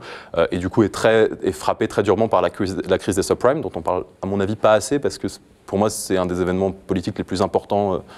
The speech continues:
de l'époque, euh, récente et qui explique beaucoup de choses et qu'on a tendance à évacuer dans les discussions qu'on a sur l'économie, ce qui est problématique quand même. Et un, un groupe de, notamment de, de professeurs de sciences politiques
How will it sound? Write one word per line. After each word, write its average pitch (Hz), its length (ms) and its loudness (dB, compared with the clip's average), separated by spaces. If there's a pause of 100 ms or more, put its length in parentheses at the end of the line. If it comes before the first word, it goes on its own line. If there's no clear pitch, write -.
(360)
de 92 80 2
l'époque, 92 320 0
euh, 90 100 4
récente 87 320 0
et 90 60 -2
qui - 80 -8
explique 95 240 -4
beaucoup 117 180 2
de 117 60 -6
choses 139 340 2
et 95 80 2
qu'on - 240 -4
a 90 80 2
tendance 101 320 0
à 90 60 6
évacuer 92 480 2
dans 80 140 -4
les 82 120 -6
discussions - 480 -10
qu'on 87 160 -2
a 92 60 0
sur - 160 -4
l'économie, 87 380 -4 (760)
ce - 120 -8
qui - 80 -10
est - 20 -12
problématique 92 480 -2
quand 104 80 -8
même. 127 160 -8
Et 131 160 8
un, 127 200 4
un 120 140 4
groupe 135 300 4
de, 104 560 6 (120)
notamment 143 480 4
de, 104 640 4
de 104 120 0
professeurs 107 320 0
de 104 80 2
sciences 101 160 -4
politiques 104 460 -2